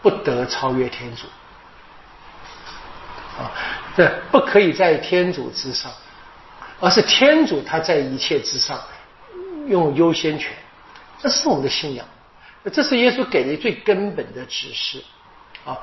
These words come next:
所以在面对每一个具体的呃，情况，情况当中，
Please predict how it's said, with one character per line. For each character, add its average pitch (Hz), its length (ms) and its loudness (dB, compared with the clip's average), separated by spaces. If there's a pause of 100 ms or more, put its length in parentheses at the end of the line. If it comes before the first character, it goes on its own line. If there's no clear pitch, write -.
(200)
所 240 120 4
以 - 20 0
在 262 160 8
面 277 260 4
对 262 140 2
每 165 240 -2
一 165 180 -4
个 214 140 -2
具 247 300 -2
体 117 360 -6
的 - 80 -18 (840)
呃， 139 280 -6
情 175 360 0
况， 170 440 4
情 165 260 -4
况 190 240 0
当 170 200 0
中， 175 220 -4